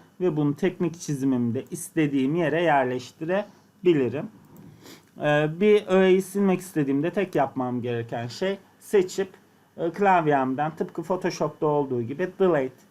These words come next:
tuşuna, sil tuşuna basmam. Hemen geldim, etek ucu özelliklerimi değiştireyim. Dikiş olsun istiyorum. Dikişim daha hafif o, ince olsun istiyorum. Ve gelip bunu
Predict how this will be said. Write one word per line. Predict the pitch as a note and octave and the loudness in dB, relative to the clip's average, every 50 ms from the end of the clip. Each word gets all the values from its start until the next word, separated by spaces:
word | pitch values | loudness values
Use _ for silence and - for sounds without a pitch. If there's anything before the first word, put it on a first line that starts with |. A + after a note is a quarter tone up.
| _ _ _ _ | _ _ _ _
tuşuna, | - F3+ D#3 - - C#3 B2 A#2+ B2+ C#3+ D#3 - - _ _ _ - | -8 -8 -8 -6 -6 -6 -4 -4 -4 -6 -8 -10 -18 _ _ _ -8
sil | - G3 F3+ E3 C#3 - - | -4 -2 -2 -2 -4 -8 -12
tuşuna | - - - - D3 E3 E3 D3+ | -16 -14 -10 -4 -2 -2 0 2
basmam. | C#3+ C3 B2 A#2 - - - A#2 B2 F3+ G3 - - _ _ _ _ _ _ _ | 2 2 2 0 -4 -10 -6 -6 -6 -6 -8 -10 -16 _ _ _ _ _ _ _
Hemen | - G3+ G#3 G3+ G3 G3 G3 G3 | 0 2 2 4 2 2 2 4
geldim, | G3 F#3+ F#3+ F#3 F#3 F3+ E3+ F3+ F3 F3+ F3 - | 4 4 4 4 2 2 0 -2 -6 -6 -6 -6
etek | F3+ F3+ F#3 G3 F3+ F#3 - | -6 -2 0 0 -2 0 0
ucu | F3+ D#3 D#3+ - D#3 D#3 D3 D3+ - - _ _ | -2 -2 -2 0 0 0 0 -2 -6 -16 _ _
özelliklerimi | - F3 D#3+ D#3 D#3+ D#3 C#3+ C#3+ C#3 B2+ A#2+ - C3+ C3 B2+ B2+ B2 A#2+ A2+ | -4 -2 0 4 4 4 4 4 2 -2 -4 -6 -4 -2 -2 -2 -2 -2 -2
değiştireyim. | A#2 A#2 A#2 A#2 - - - _ - A#2 B2 B2 C#3 D#3+ F3+ F#3+ - - - _ _ _ _ _ - G#3 | -2 -2 -4 -6 -8 -14 -16 _ -10 -6 -6 -4 -4 -4 -4 -6 -8 -12 -20 _ _ _ _ _ -6 -6
Dikiş | G#3 G3 - F3+ - G3+ | -6 -6 -6 -4 0 2
olsun | F#3 E3+ E3+ D#3+ E3 - E3+ E3+ | 2 2 2 0 -4 -6 -4 -4
istiyorum. | E3 D#3+ E3 - - _ _ - E3+ E3+ E3+ E3 D#3+ D#3+ E3+ E3+ E3+ E3+ - _ _ _ _ _ - F3+ | -4 -4 -6 -10 -16 _ _ -4 -2 0 2 2 2 2 0 -2 -4 -6 -12 _ _ _ _ _ -6 -4
Dikişim | F#3+ F#3 - - - - F#3+ F#3 F3+ F#3 - - _ _ _ _ - E3 | -4 -4 -4 -6 -2 0 0 0 0 -2 -8 -16 _ _ _ _ -2 0
daha | E3+ F3+ F3+ F3 F3 E3+ F3 - - - | 2 4 4 4 2 2 -2 -6 -12 -8
hafif | - E3 D#3+ - D#3+ D#3 - D3+ | -6 -4 -4 -4 -6 -6 -4 -2
o, | D3 C#3+ C#3+ C3+ | -2 -2 -2 -2
ince | D3 D3 C#3+ C#3 C#3 C3 D#3 D3 | -2 0 0 0 0 0 0 0
olsun | C#3 C3 B2+ B2+ - - B2+ B2 | 0 0 0 -2 -6 -8 -8 -6
istiyorum. | B2 A#2 - - - _ - B2+ A#2+ A#2+ B2 C3+ D#3 F#3 F#3 - - - - - _ _ _ _ - | -6 -8 -10 -14 -18 _ -8 -6 -4 -4 -4 -4 -4 -6 -6 -8 -14 -20 -20 -20 _ _ _ _ -2
Ve | G3 F#3+ | -2 0
gelip | F3 F#3+ F#3 F3+ F3+ F3+ - - | 2 2 2 2 2 -2 -2 0
bunu | F#3+ F#3+ F#3 E3+ D#3 D#3+ E3 | 0 2 2 2 2 0 -2